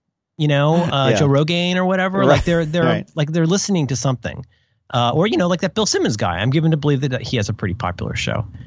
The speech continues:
Speaker 2: but, you know, um, I, I'm trying not to sound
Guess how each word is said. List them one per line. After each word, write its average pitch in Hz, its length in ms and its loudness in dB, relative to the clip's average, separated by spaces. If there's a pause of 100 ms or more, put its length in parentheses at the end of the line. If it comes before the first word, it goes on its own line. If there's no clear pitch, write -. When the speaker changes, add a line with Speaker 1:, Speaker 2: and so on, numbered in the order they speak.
(220)
Speaker 2:
but, 170 300 0
you 269 120 2
know, 226 400 0 (180)
um, 180 600 0 (800)
I, 156 180 -4
I'm 156 120 0
trying 226 240 -2
not 165 160 0
to 151 40 -4
sound 139 720 0